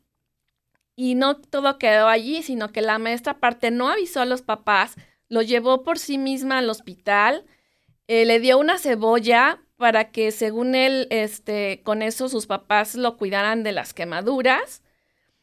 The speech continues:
Y el niño obviamente se le complicó todo, nunca le explicó a los papás la gravedad de estas quemaduras.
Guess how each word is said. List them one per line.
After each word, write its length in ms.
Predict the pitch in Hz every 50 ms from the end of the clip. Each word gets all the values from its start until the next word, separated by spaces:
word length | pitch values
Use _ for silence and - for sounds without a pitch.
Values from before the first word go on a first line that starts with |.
| _ _ _ _ _ _ _ _
Y 440 | - 285 294 302 311 330 359 349 349 -
el 220 | 240 226 226 233
niño 400 | 240 247 247 262 277 277 262 262
obviamente 560 | 254 262 262 269 269 262 262 262 262 277 285
se 160 | 277 262 233
le 180 | 214 202 202 -
complicó 520 | - 196 202 202 208 208 208 - 233 233
todo, 280 | 240 - 247 247 262 262
nunca 300 | 262 262 262 262 269 277
le 100 | 269 254
explicó 360 | 254 - - 220 214 - 214
a 40 | 214
los 160 | 226 240 247
papás 460 | - 208 202 202 _ 214 208 214 -
la 120 | 240 240 226
gravedad 560 | 220 214 196 190 185 180 185 196 202 240 269
de 120 | 254 247
estas 300 | 240 240 - 247 233 -
quemaduras. 920 | - 220 202 190 180 180 180 202 196 196 190 190 190 185 - - - -